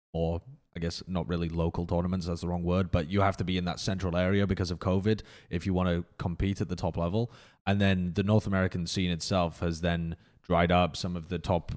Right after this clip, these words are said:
organizations have lost their players. Some people have moved over to Valorant and stuff. What I'm thinking about in terms of this too is the fresh crop of tactical F P S players that are coming up.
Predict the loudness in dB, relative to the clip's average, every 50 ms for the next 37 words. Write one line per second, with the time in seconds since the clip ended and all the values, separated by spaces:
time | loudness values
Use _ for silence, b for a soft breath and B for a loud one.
0 | -10 -8 -6 -4 -4 -2 -2 -2 -2 -2 -2 0 0 0 0 -2 -4 -4 -4 -4
1 | -2 -2 -4 -4 -2 -6 -6 -4 -6 -8 -6 -4 -2 0 2 2 4 2 2 2
2 | 0 -4 -6 -8 -8 -8 -8 -4 -4 -4 -2 -2 -2 -2 -2 -2 -2 -2 0 -2
3 | -2 -2 -2 -6 -4 -4 -2 -2 0 -2 -2 -2 -4 -4 -2 -2 -2 -2 -2 B
4 | B B B B B 2 4 4 6 4 4 2 2 2 4 4 4 4 4 2
5 | 2 2 2 2 2 2 2 2 2 2 2 4 4 6 6 6 4 2 2 2
6 | 2 2 2 0 -4 B B B B B B 2 2 2 2 0 2 4 4 4
7 | 4 0 -4 -6 0 4 4 4 4 4 2 -2 0 -2 -2 -2 -2 -4 -6 -4
8 | -2 0 0 0 -2 -2 0 0 0 -2 -2 -4 0 2 2 4 2 2 -2 -4
9 | -4 -4 -4 -4 -4 -4 -2 0 0 -2 -2 -4 -6